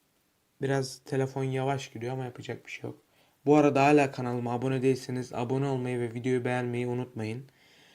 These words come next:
Karşınıza böyle bir uyarı geliyor. Buradan tamama tıklıyorsunuz. Ve buradan gelecek diğer uyarıların da hepsine tamama tıklıyorsunuz arkadaşlar.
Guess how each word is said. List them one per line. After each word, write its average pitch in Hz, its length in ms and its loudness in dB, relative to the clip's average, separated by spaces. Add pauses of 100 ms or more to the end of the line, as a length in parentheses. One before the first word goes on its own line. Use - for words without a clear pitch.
(220)
Karşınıza 143 680 2
böyle 139 260 8
bir 131 260 2 (580)
uyarı 135 280 6
geliyor. 113 340 0
Buradan 131 300 0
tamama 139 360 0
tıklıyorsunuz. 127 680 -8 (1160)
Ve 131 180 2
buradan 139 340 2
gelecek 127 540 0
diğer 135 220 4
uyarıların 120 760 -2
da 110 100 -6
hepsine 131 600 -2 (480)
tamama 123 560 -4
tıklıyorsunuz 113 600 -6
arkadaşlar. 110 760 -6